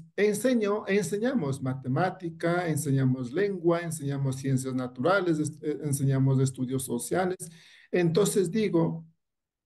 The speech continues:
la responsabilidad o mayor responsabilidad está en las manos de, del profesor,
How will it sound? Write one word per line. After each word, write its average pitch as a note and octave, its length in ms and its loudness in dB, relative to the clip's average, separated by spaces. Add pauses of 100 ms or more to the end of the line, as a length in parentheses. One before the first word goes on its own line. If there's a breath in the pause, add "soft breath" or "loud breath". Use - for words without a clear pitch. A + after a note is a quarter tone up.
(600)
la E3+ 340 6
responsabilidad F3+ 1120 2
o D3+ 140 6
mayor C#3+ 540 4
responsabilidad E3+ 1160 0 (380 loud breath)
está F3+ 520 4
en F3 140 2
las C#3 240 2
manos F#3+ 480 -2
de, D3 380 2
del D3 340 0
profesor, F#3 840 -2